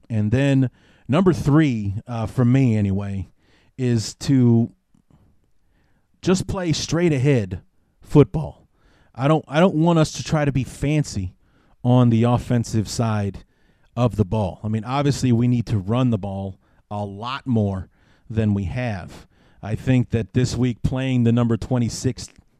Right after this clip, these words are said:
defense, uh, in, in, you know, rush defense will be beneficial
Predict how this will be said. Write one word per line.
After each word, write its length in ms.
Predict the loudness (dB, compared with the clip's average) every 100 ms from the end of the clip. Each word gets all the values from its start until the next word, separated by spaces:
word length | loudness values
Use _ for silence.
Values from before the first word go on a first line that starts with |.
| _
defense, 640 | -6 -2 0 0 -2 -8 -16 _ _ _ _ _
uh, 360 | -4 -2 0 -2
in, 200 | 0 -2
in, 340 | 0 0 0 -2
you 140 | -2
know, 140 | 0 0
rush 300 | 0 -2 0
defense 520 | -2 0 0 0 -2
will 160 | -4 -2
be 220 | -4 -6
beneficial 720 | -4 -4 -2 -4 -2 -2 -2